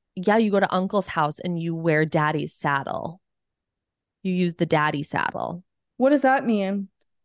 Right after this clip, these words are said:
Speaker 1: I mean, like, what do you think it means?
Speaker 2: I've, I literally have no idea what that could mean.
Speaker 1: Like,
Speaker 2: Daddy saddle? Like a horse?
Speaker 1: like a horse. Like, you ride your uncle.
Speaker 2: Why do they call it daddy
Speaker 1: Yes.
Speaker 2: saddle?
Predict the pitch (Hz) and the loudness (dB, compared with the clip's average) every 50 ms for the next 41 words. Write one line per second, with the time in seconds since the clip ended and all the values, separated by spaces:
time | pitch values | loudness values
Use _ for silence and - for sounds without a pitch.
0 | _ _ _ _ _ _ _ - 185 185 185 180 170 160 151 147 - _ _ - | _ _ _ _ _ _ _ 0 0 2 2 2 0 -2 -2 -4 -8 _ _ -8
1 | 180 170 151 151 151 - 165 165 175 170 - - - - - - - - 170 170 | -4 -2 -2 -2 -2 0 0 0 0 0 -2 -2 -4 -8 -8 -8 -10 -12 -12 -12
2 | - - - - 214 226 214 202 220 - 202 208 202 196 196 196 190 190 190 185 | -14 -6 -2 2 2 2 2 0 0 0 0 0 0 0 0 2 2 2 2 2
3 | 202 190 185 196 185 180 175 175 175 175 - 180 175 175 - 202 196 - - 190 | 0 -2 -2 -4 -4 -2 -2 -2 -2 -2 -4 -6 -6 -6 -8 -10 -12 -10 -10 -12
4 | - 113 - 202 196 - - _ _ _ _ _ _ _ _ _ _ _ _ _ | -10 -6 -6 -6 -6 -8 -12 _ _ _ _ _ _ _ _ _ _ _ _ _
5 | _ _ _ _ _ _ _ _ _ - 190 190 185 175 208 202 202 208 220 247 | _ _ _ _ _ _ _ _ _ -4 0 2 4 4 4 4 4 4 4 4
6 | 240 254 240 - - - - 208 196 196 208 240 277 294 311 330 339 349 - - | 4 4 4 4 0 0 2 2 4 4 4 6 6 6 6 6 4 2 0 0
7 | 214 202 202 185 - - 196 202 226 320 440 440 - - - 190 180 180 170 165 | 2 4 2 2 2 2 2 4 4 4 2 0 -2 -2 0 0 2 2 0 -2
8 | - - 220 214 190 156 123 123 165 - - - - 175 160 175 175 170 160 165 | -2 0 2 4 4 4 4 2 0 -4 -4 -2 0 0 0 0 0 0 2 2
9 | 160 156 156 160 160 156 160 156 - 156 160 180 - - 165 127 80 - 151 - | 2 4 4 2 2 2 0 0 2 2 2 2 2 0 0 -2 -2 -4 -6 -10
10 | _ _ _ _ _ _ _ _ _ _ _ _ _ _ _ _ _ _ _ _ | _ _ _ _ _ _ _ _ _ _ _ _ _ _ _ _ _ _ _ _
11 | _ _ _ _ _ _ _ _ _ _ _ _ _ _ _ - 233 254 277 277 | _ _ _ _ _ _ _ _ _ _ _ _ _ _ _ -6 -4 -2 0 0
12 | - 175 185 196 214 226 233 233 220 190 160 143 - - - - - 180 170 170 | 0 2 2 4 6 6 8 8 6 6 4 2 0 -6 -10 -10 -6 -4 -2 -2
13 | 170 175 170 160 160 160 156 165 175 175 175 | 0 0 0 0 0 0 0 -2 -4 -6 -12